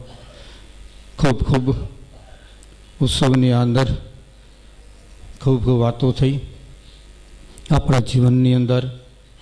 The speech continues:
થોડુંક ઉતારીએ. ખાધું, ખાધા પછી પાચન થયું તો ખાધું કહેવાય. એમ સત્સંગમાં આવ્યા પછી આપણામાં થોડી જાગૃતિ આવવી જોઈએ.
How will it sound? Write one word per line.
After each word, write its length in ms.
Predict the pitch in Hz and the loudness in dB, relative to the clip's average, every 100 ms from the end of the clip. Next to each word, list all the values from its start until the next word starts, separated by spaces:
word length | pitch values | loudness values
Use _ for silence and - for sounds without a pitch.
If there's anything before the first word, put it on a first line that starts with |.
| - - - - | -20 -20 -20 -2
થોડુંક 280 | 147 127 117 | 0 2 0
ઉતારીએ. 720 | 120 127 127 127 135 131 - - - - - - - - - - - - | 0 0 2 2 0 -2 -14 -20 -20 -20 -20 -20 -20 -20 -20 -20 -20 -6
ખાધું, 720 | 135 131 107 139 135 135 - - - - - - - - | 0 0 2 2 2 0 -6 -20 -20 -20 -20 -20 -20 -4
ખાધા 360 | 135 123 131 | 0 2 0
પછી 320 | 127 131 143 | 0 -4 -2
પાચન 560 | 135 - 117 - 139 131 | -2 0 -2 0 0 0
થયું 380 | - 151 127 139 - - - | 0 0 0 -2 -12 -20 -8
તો 100 | - | -8
ખાધું 500 | - 123 123 127 123 | -4 -2 0 0 0
કહેવાય. 320 | - 110 104 98 - - - - - - - - - - - - - - - - - 160 | -2 -2 -4 -8 -14 -20 -20 -20 -20 -20 -20 -20 -20 -20 -20 -20 -20 -20 -20 -20 -8 -2
એમ 140 | 139 | -2
સત્સંગમાં 680 | - - - 160 147 139 123 | 0 0 0 2 2 2 2
આવ્યા 240 | 131 131 | 2 0
પછી 600 | - 131 147 127 143 - - - - | 0 -2 0 -2 -2 -10 -20 -20 -4
આપણામાં 440 | 123 120 135 131 127 | -4 0 0 0 0
થોડી 300 | - 135 127 | 0 -2 -2
જાગૃતિ 680 | 101 120 123 131 131 - 117 | -2 -2 0 0 0 0 0
આવવી 240 | 120 117 | 0 -2
જોઈએ. 300 | 113 113 104 | -2 -4 -4